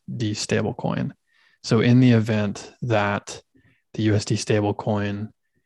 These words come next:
um, traded at a discount or a premium, the traders could arbitrage from the U S Terra U S D stablecoin to Luna, right? So they could buy the, the U S D instrument and then go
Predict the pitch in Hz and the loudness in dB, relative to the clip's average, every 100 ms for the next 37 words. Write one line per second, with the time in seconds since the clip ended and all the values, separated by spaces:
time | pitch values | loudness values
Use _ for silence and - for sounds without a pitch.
0 | _ - - - _ _ - 104 98 98 | _ -10 -10 -12 _ _ 0 0 0 -4
1 | 101 - _ _ - _ - - 117 107 | -8 -10 _ _ -20 _ -12 0 2 4
2 | 104 101 107 123 - 147 147 - 117 107 | 2 0 0 -2 0 0 0 -2 -2 -2
3 | - 123 123 160 180 170 _ _ _ _ | 0 0 2 2 2 0 _ _ _ _
4 | - 117 - 120 113 110 - - 117 107 | -4 -2 2 2 4 2 0 -4 -4 -2
5 | 104 104 - _ _ _ _ 113 110 113 | -4 -8 -14 _ _ _ _ 2 2 2
6 | - 120 104 104 98 - 113 104 104 107 | 0 2 2 2 -2 -6 -6 -4 -4 -2
7 | 104 - - _ _ - 110 101 101 101 | -2 -4 -14 _ _ -2 0 0 -2 -6
8 | - 135 131 131 127 139 123 - 131 120 | -2 2 2 2 2 0 0 0 2 2
9 | 117 - - 110 104 107 - - 135 _ | 0 -6 -4 -4 -2 -8 -10 -10 -12 _
10 | - 104 - 110 104 - 104 110 _ - | -6 -4 -4 -2 -2 -2 -4 -4 _ -20
11 | _ - _ _ - 110 107 104 101 - | _ -20 _ _ 0 2 4 4 2 -2
12 | - 110 107 107 - 113 107 113 107 104 | -2 0 2 0 0 0 0 -2 0 -2
13 | - 110 104 104 104 104 107 | -4 -4 -4 -4 -4 -2 -2